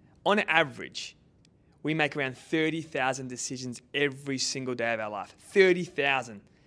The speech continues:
That's ridiculous. And most of them are on autopilot because we are creatures of habit. But what quite often happens in life is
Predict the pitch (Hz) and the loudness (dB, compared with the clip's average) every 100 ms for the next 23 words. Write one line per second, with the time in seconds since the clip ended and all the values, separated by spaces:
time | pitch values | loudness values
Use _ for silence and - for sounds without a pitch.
0 | _ - 165 190 185 147 226 - - - | _ -12 -8 -6 -6 -4 -4 -2 -6 -8
1 | - - _ - - 196 226 226 190 156 | -12 -14 _ -12 -6 0 0 0 0 0
2 | 135 127 143 - - 92 - _ - _ | 0 2 0 0 -4 -10 -10 _ -20 _
3 | - 147 170 175 156 143 135 131 131 156 | -12 -6 2 2 2 -2 -6 -8 -6 -6
4 | - - _ _ - - - - - 170 | -8 -20 _ _ -20 -20 -20 -14 0 2
5 | 170 - - - 175 233 - 214 - 170 | 2 -4 -20 -4 0 0 0 -2 0 -6
6 | - 127 151 170 - 160 135 123 - - | -6 -6 -2 -4 -4 -8 -8 -12 -16 -10
7 | 135 123 113 101 - 104 104 - | -10 -6 -6 -6 -8 -16 -14 -14